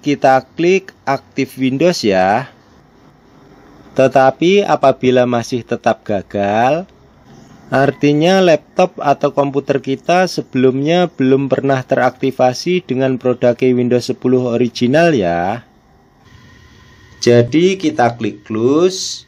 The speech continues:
dan kita lanjutkan aktivasi ya. Selanjutnya kita scroll ke bawah.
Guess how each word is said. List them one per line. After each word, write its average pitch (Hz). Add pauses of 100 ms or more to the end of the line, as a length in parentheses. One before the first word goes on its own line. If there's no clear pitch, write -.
(580)
dan 123
kita 127
lanjutkan 127
aktivasi 127
ya. 101 (2000)
Selanjutnya 127
kita 123
scroll 110
ke 104
bawah. 95